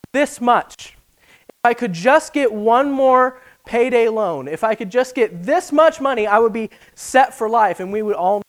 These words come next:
know that no matter how much money you have, you're never really gonna be happy from it. And yet, they would believe this, and then they would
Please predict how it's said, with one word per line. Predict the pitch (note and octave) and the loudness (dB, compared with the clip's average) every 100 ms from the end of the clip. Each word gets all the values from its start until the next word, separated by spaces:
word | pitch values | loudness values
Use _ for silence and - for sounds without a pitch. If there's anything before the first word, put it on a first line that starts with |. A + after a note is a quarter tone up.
| D#3+ | -6
know | C3 B2+ _ _ _ _ _ _ _ _ _ | -4 -6 _ _ _ _ _ _ _ _ _
that | - | -12
no | D3 | -8
matter | E3 D#3 | -4 -4
how | C#3+ F#3+ | -4 -6
much | F3+ D3+ D#3 | -8 -10 -14
money | C3 B2 | -14 -14
you | - | -14
have, | A2+ B2+ | -14 -14
you're | C3+ | -10
never | C3 B2+ A#2+ B2+ | -8 -6 -6 -8
really | B2+ A#2+ | -10 -12
gonna | _ _ _ _ _ _ _ _ - | _ _ _ _ _ _ _ _ -20
be | A2+ | -16
happy | D3+ D3 A2+ | -12 -12 -14
from | G#2+ A2 G#2+ | -20 -20 -20
it. | - _ _ _ _ _ _ _ _ _ - - _ | -20 _ _ _ _ _ _ _ _ _ -20 -20 _
And | D#3 F#3+ | -8 -2
yet, | A#3+ G#3 - _ _ _ G3 | 2 2 0 _ _ _ -6
they | E3 G3 | 0 2
would | G3+ E3+ | 2 0
believe | F#3 G3+ B3 F4+ A#3+ | -2 0 0 0 0
this, | D3+ C3+ | -4 -4
and | F3+ G3+ | -4 -4
then | G3+ | -2
they | G#3+ | 0
would | G3+ F#3 | 0 -2